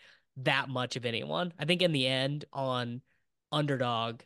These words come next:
it's a little bit easier to get whoever you wanted on DraftKings because people on DraftKings drafting are worse. But on Underdog, I think I was still, I think my most drafted guy was Michael Wilson at twenty-six percent, which is just, it's not enough, I don't think.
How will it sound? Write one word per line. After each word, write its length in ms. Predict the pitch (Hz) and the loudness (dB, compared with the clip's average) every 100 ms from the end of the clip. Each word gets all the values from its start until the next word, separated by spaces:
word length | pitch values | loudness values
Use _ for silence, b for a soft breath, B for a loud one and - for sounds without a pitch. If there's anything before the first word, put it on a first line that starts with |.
| _ _ _ | _ _ _
it's 80 | - | 0
a 40 | |
little 160 | 175 185 | 4 4
bit 140 | 147 | 4
easier 300 | 127 131 139 | 2 0 2
to 80 | 135 | 0
get 140 | 131 127 | 0 -2
whoever 240 | 127 127 | -2 -2
you 140 | 123 | -2
wanted 220 | 120 120 113 | -2 -2 -2
on 140 | 110 | -4
DraftKings 640 | 113 117 - 131 127 123 | -4 -4 -4 -4 -4 -4
because 600 | 127 113 117 113 117 - - _ _ _ _ _ - | -6 -4 -4 -4 -6 -10 -14 _ _ _ _ _ -8
people 240 | 131 113 | -6 -4
on 80 | 113 | -4
DraftKings 480 | 113 113 - 120 113 | -2 -2 -2 -8 -6
drafting 360 | 120 117 131 120 | -4 -2 -2 -4
are 100 | 113 | -6
worse. 360 | 117 139 - | -6 -4 -4
But 340 | - 139 127 - | 0 2 2 -2
on 160 | 147 147 | 0 4
Underdog, 460 | 185 165 139 127 | 4 6 4 4
I 80 | 117 | 0
think 200 | - 156 | -2 0
I 80 | 131 | 0
was 120 | 123 | 0
still, 460 | - - 120 110 - _ _ _ _ _ _ | 2 2 2 -2 -6 _ _ _ _ _ _
I 60 | 196 | 0
think 120 | 214 | 2
my 140 | 175 151 | 4 4
most 380 | 151 190 196 | 8 8 6
drafted 320 | 185 165 165 143 | 6 4 4 2
guy 140 | 139 | 4
was 140 | 135 131 | 2 0
Michael 320 | 127 131 127 | -2 0 0
Wilson 500 | 123 123 139 139 147 - | 0 0 0 0 -2 -6
at 100 | 135 | -8
twenty-six 640 | - 135 135 - - 135 - | -2 -2 -2 -2 0 0 -2
percent, 460 | 151 139 160 165 - _ _ _ _ _ _ _ - | -4 0 0 0 -4 _ _ _ _ _ _ _ -4
which 80 | |
is 120 | 220 196 | -2 0
just, 200 | 240 220 | -2 0
it's 260 | 196 - | -2 0
not 160 | 233 294 | 0 2
enough, 420 | 165 143 135 - | 2 2 0 -2
I 80 | 127 | -6
don't 220 | 120 113 | -4 -4
think. 320 | 107 151 - | -6 -6 -12